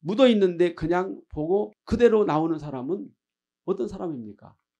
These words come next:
좀 답답하죠. 하나님의 말씀을 듣는 것은 자기 마음의 얼굴을 들여다보는 것과 같다.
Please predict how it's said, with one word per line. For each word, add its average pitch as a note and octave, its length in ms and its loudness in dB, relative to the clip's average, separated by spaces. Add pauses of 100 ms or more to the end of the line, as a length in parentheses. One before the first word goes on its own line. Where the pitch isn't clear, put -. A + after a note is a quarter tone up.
(560)
좀 - 100 -16
답답하죠. - 640 -14 (680)
하나님의 G#3+ 420 10
말씀을 F3+ 360 10
듣는 F3 260 8
것은 E3+ 280 6
자기 G#3+ 340 -2
마음의 G#3 520 4
얼굴을 F3+ 580 6
들여다보는 G#3 540 6
것과 G3 200 0
같다. C3 380 -4